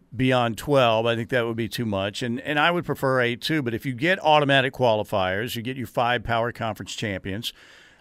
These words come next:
uh, then there's a chance the S E C, you know,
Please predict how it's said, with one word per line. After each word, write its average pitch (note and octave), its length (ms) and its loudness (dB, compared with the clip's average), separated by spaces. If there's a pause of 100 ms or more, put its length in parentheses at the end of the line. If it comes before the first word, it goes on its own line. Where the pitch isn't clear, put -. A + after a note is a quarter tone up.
uh, B2+ 500 2
then D3 200 -2
there's F#3+ 180 -2
a D3+ 80 -2
chance D3+ 400 0
the C3+ 180 0
S C#3+ 180 0
E D#3 100 -2
C, D#3 420 0
you C#3 240 -4
know, C#3+ 380 -2